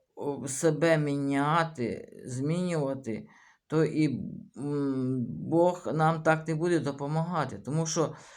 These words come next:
іменно, е, віра і ц-, е, і цей, е, шлях до Бога — це обоюдна робота душі людини і Бога. Тобто,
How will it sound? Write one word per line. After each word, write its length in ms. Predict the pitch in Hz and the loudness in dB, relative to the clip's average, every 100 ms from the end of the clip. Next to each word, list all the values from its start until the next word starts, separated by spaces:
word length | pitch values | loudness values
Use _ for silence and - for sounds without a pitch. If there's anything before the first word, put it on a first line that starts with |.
| - - - | -20 -20 -6
іменно, 720 | 175 175 180 175 165 156 156 - - - - | -2 0 2 4 4 2 -2 -18 -20 -20 -6
е, 480 | - 143 143 - 131 | 4 8 8 6 -2
віра 460 | 131 165 202 180 113 | 0 4 6 6 6
і 120 | 143 | 2
ц-, 380 | - - 151 110 | -2 -6 -6 0
е, 120 | 151 | 2
і 300 | - - 156 | 0 -2 -4
цей, 640 | 156 - 165 165 165 160 156 - - | -4 2 4 6 4 2 -4 -12 -12
е, 220 | 92 127 139 | -4 -2 -2
шлях 520 | - 147 156 175 160 | -4 2 6 6 4
до 140 | 170 | 0
Бога — 320 | 156 151 139 135 | 2 2 2 -2
це 460 | - 156 156 117 - - - - - - | 0 4 4 2 -8 -20 -20 -20 -20 0
обоюдна 880 | 139 135 143 151 151 165 160 165 160 | 2 2 2 2 2 2 2 4 6
робота 720 | 165 156 170 151 - - - | 6 4 4 4 4 -4 -6
душі 480 | 131 151 156 156 147 | -2 0 0 2 4
людини 720 | 151 156 160 165 175 190 214 - _ _ _ - | 4 2 2 2 0 -2 -4 -12 _ _ _ -4
і 140 | 156 | -2
Бога. 640 | 160 175 175 143 113 - - _ _ _ _ _ _ | 0 6 6 6 0 -8 -16 _ _ _ _ _ _
Тобто, 300 | 151 160 | 2 4